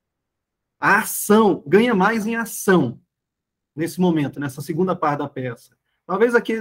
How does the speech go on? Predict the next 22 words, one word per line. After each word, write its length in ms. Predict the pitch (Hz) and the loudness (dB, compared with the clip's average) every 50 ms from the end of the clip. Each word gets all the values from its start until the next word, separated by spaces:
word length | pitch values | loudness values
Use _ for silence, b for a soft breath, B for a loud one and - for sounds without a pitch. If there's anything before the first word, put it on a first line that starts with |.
| - | -4
nessa 280 | - 190 220 214 - 214 | -4 -4 -4 -2 -2 0
leitura 300 | 196 180 170 180 175 175 | 2 2 2 2 0 0
que 80 | 175 175 | 0 0
a 20 | |
gente 140 | 165 151 - - | -2 -2 -4 -6
faz 260 | - 156 156 147 127 | -6 -6 -4 -4 -4
mais 200 | 143 147 143 - | -4 -4 -6 -4
pausadamente, 580 | - 147 139 131 143 139 139 135 156 156 - | -4 -4 -4 -2 -4 -4 -2 -2 -4 -2 -4
a 20 | 175 | -4
gente 140 | 175 - 180 | -2 0 0
não 120 | 180 180 | 0 0
perceba 680 | 180 190 185 180 - - - 180 180 180 165 147 147 143 | 0 0 0 0 -4 -4 2 4 4 4 4 2 0 0
isso 240 | 143 139 - - | -2 -4 -6 -6
mais 180 | 151 151 147 147 | -4 -4 -4 -6
claramente, 680 | - 156 151 151 156 160 156 147 143 135 120 120 - - | -6 -6 -2 -2 0 0 0 -2 -4 -4 -6 -10 -12 -14
mas 140 | 135 127 | -14 -12
quem 180 | - - 175 170 | -6 -6 -6 -4
faz 220 | 175 156 156 147 147 | -2 -2 -2 -2 0
a 60 | 151 | 0
leitura 340 | 147 147 131 127 143 139 135 | 0 0 0 0 -4 -4 -2
indi-, 280 | 135 123 131 135 139 - - | -4 -4 -4 -6 -6 -4 -2
individualizada 1000 | 165 143 139 135 127 135 131 123 123 123 131 147 165 185 175 156 - - - | -2 0 0 -2 -2 -4 -4 -4 -4 -4 0 2 4 4 4 2 0 -6 -12